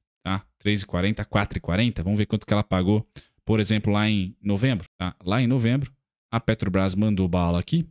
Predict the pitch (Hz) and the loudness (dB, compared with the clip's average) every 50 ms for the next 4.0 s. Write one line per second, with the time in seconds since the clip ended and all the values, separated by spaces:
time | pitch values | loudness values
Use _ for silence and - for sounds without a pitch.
0 | _ _ - - - - 80 85 85 85 82 80 80 82 80 85 85 82 80 - | _ _ -14 -12 -10 -6 -4 -2 -2 -2 0 -2 -2 -2 -2 -2 -4 -4 -4 -6
1 | 82 95 98 85 80 82 82 82 87 101 - - - 113 - - 180 180 170 165 | -4 -4 -4 -4 -4 -6 -6 -4 -6 -6 -6 -6 -8 -10 -4 -2 -2 -2 -2 -4
2 | - _ 131 - - - 143 120 101 85 - - - 92 104 117 120 98 104 117 | -6 _ -8 -6 -2 -2 0 0 0 -2 -6 -8 -4 -2 0 0 0 0 0 0
3 | 151 170 180 180 - 127 123 127 127 127 - 104 101 95 101 110 117 113 110 | 0 0 0 -2 -2 -2 -2 -2 0 0 0 0 2 2 2 2 0 0 -2